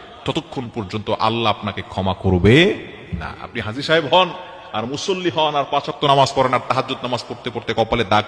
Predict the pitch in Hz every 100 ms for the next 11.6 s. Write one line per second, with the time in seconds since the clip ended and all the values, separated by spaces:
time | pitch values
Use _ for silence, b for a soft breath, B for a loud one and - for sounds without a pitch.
0 | - - 113 107 90 - B B B -
1 | 117 113 151 135 131 131 - 123 117 110
2 | 104 87 101 135 139 190 156 143 139 -
3 | - 151 131 123 120 117 110 113 117 113
4 | 117 117 113 107 107 120 113 104 90 B
5 | B B 113 107 127 - 135 120 - 156
6 | 185 277 247 214 160 147 113 117 165 -
7 | 139 127 117 117 117 101 131 156 214 B
8 | B B 110 160 147 135 180 214 185 -
9 | 147 123 139 131 117 135 214 196 135 -
10 | - - - - 104 95 101 92 90 -
11 | 117 - 104 90 87